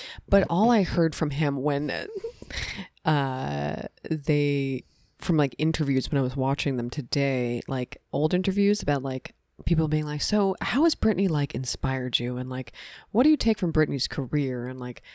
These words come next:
what does Brittany say to you to encourage you?" And they're just, like, these very stock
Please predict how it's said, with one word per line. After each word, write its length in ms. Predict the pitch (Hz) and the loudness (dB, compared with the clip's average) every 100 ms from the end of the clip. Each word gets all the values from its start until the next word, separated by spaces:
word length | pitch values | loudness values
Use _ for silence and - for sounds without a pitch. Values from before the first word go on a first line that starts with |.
| - - | -20 -2
what 100 | 285 | 2
does 140 | 339 | 2
Brittany 280 | - 262 196 | 2 2 2
say 280 | 147 - 170 | 2 4 4
to 80 | 156 | 4
you 140 | 139 | 2
to 80 | 135 | 2
encourage 600 | 123 127 - 208 165 127 | 0 -2 0 2 2 0
you?" 300 | 127 110 110 - | -2 0 -2 -2
And 220 | 160 156 | -2 2
they're 120 | 160 | 2
just, 240 | 147 214 - | 2 0 2
like, 200 | 240 185 | 0 2
these 180 | 147 131 | -2 -2
very 380 | 120 139 170 147 | -2 0 2 0
stock 800 | - - - 135 135 127 - | -2 -4 -2 -2 -2 -2 -8